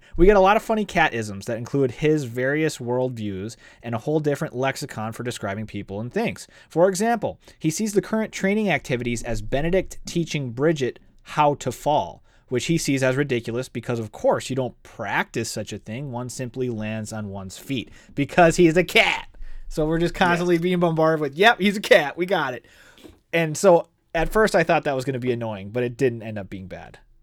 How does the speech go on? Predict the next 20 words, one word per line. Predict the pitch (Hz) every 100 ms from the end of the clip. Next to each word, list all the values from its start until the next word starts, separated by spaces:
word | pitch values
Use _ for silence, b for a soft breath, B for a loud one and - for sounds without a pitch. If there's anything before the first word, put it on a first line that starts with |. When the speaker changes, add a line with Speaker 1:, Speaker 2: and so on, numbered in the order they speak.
| _ _ _ -
Speaker 2:
I | 160
took | 170 180 -
this | - -
as, | 127 120
like, | 117 104 -
I | 127
kind | - 139
of | 127
imagined, | 120 110 110 117
like, | 113 104
some | - 127 117 104
up-and-coming | 123 117 120 123 117 113
pro | - 135 113
wrestlers | 110 110 139 139 135 120
learning | 123 120 117 110
how | 117 110
to |
take | 104 113
a | 101
bump | 90 107 202